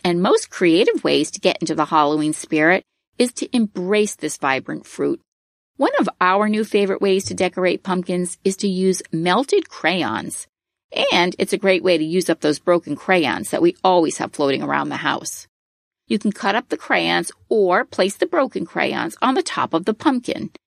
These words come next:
Use some tacky glue to keep the crayons in place, and then take a blow dryer to melt the crayons. But put a garbage bag under your work area, as this can get messy.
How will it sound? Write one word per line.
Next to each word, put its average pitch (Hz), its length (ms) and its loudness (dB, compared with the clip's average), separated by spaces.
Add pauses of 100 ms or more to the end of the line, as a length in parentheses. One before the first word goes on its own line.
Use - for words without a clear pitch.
(320)
Use 240 240 -2
some - 160 0
tacky 180 400 -4
glue 156 260 -2
to 160 60 -4
keep - 240 -6
the 208 80 -2
crayons 156 460 0
in 170 120 -2
place, 147 480 -2 (380)
and 208 180 2
then 196 220 0
take 269 240 -2
a 415 60 0
blow 165 280 0
dryer 156 460 0 (280)
to 220 120 0
melt - 360 0
the - 80 -4
crayons. - 720 -2 (380)
But 220 240 0 (120)
put 339 140 0
a 494 80 0
garbage 339 380 -2
bag 165 240 -2
under 160 160 -2
your 151 140 -2
work 160 300 -2
area, 151 500 0
as 170 200 0
this 196 220 -4
can 269 420 0
get 165 220 -2
messy. - 580 -4